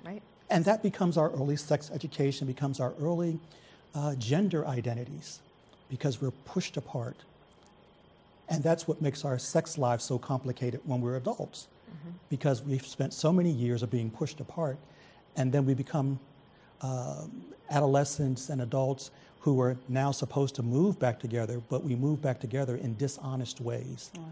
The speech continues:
Speaker 2: because we've been socialized to be apart.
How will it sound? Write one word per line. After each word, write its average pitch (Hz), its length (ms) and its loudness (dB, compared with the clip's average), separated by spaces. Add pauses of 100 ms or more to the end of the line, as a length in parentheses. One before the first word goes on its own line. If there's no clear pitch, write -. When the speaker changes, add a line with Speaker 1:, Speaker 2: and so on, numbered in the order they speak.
(300)
Speaker 2:
because 131 400 0
we've 123 140 0
been 123 160 2
socialized 113 760 -2
to - 60 -6
be 117 140 -4
apart. 131 340 -8